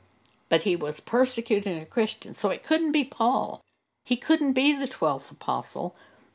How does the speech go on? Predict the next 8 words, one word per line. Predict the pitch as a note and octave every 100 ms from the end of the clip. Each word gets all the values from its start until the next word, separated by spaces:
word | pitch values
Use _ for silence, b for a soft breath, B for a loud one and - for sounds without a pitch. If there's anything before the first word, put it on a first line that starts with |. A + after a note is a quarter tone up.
| -
according | F3 - A#3 A3+ A3+
to | - G3+
the | F3 E3 D3+ B B
requirement | F#3 - A#3 B3 G#3 D3 -
set | G3+ F3+
up | F3+ -
by | D#3+ F#3 F3 D#3+ - _
Peter. | - B3 G3 -